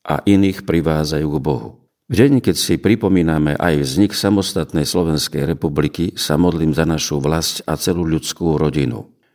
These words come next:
Prosím Boha, Otca všetkých ľudí, aby vypočul naše modlitby a doprial zemi vytúžený mier. Nech sa ukončia všetky vojnové konflikty a násilia, ktoré prinášajú toľko utrpenia.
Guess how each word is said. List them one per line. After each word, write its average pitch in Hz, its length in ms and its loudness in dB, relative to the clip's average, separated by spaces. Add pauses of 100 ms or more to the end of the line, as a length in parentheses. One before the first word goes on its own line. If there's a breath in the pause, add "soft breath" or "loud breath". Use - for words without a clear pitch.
(120)
Prosím 71 480 0
Boha, 82 480 -2
Otca 80 480 -2 (240 loud breath)
všetkých 76 480 -6
ľudí, 92 400 2 (480 loud breath)
aby 87 160 4
vypočul 110 480 2
naše 98 320 2
modlitby 85 560 0
a 80 80 0
doprial 90 480 0
zemi 85 320 2
vytúžený 82 560 -2
mier. 69 480 -2 (480)
Nech 92 160 4
sa 107 160 4
ukončia 113 400 0
všetky 87 480 -2
vojnové 90 400 4
konflikty 82 640 0
a 76 80 2
násilia, 76 640 0
ktoré - 400 -4
prinášajú 73 720 -2
toľko 92 400 -2
utrpenia. 71 640 -6